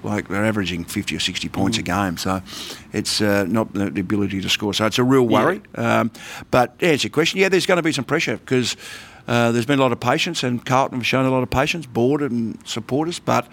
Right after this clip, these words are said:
Speaker 1: there'll be a few, li-, like every year, there's, there's pressure on no matter what team you are and where you are on the ladder. And, uh, there's gonna be pressure on Carlton to improve. There's gonna be pressure on Brisbane to get more wins.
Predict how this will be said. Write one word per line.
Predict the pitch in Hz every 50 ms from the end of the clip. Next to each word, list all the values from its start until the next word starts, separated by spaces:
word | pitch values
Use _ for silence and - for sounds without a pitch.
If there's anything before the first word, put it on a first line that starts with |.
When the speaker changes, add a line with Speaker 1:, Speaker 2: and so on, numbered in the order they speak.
| - - - - - - - - - - - - - -
Speaker 1:
there'll | - 151 143
be | 147 165 160
a |
few, | - - 160 160 151 - - - -
li-, | 240 254 -
like | - 247 254 214 - 117
every | 101 85 87 87
year, | 98 120
there's, | 127 - 151 151 139 -
there's | - 151 139 139
pressure | - - 151 147 - - 120 117
on | 113 110 107 110 -
no | - 117 117
matter | 113 107 104 104
what | 104 104 98 -
team | - - 110 107 107
you | 101 98 98
are | 101 101 104 101 101
and | 101
where | 104 104 104
you | 104 101 101 101
are | 98 98 95
on | 92
the | 92
ladder. | 92 98 101 104 101 92 90 - - -
And, | - 101 98 98 98 98 95
uh, | 101 98 95 92 - - - - - - -
there's | - 123 107
gonna | 131 123 117
be | 107 113
pressure | 98 - - 110 104 - - 104 107
on | 101 101 98 92 - - - - - - - - - -
Carlton | - - 117 131 - - - 120 -
to | - 120 113
improve. | 110 107 101 - 127 123 127 117
There's | 110
gonna | 107 104
be | 98 101 101
pressure | 98 - - 117 110 104 - - 104
on | 98 95
Brisbane | 90 101 104 120 120 107 117 117
to | 110 110
get | 107 120 90
more | 101 117 113 110 107
wins. | 104 117 120 117 117 113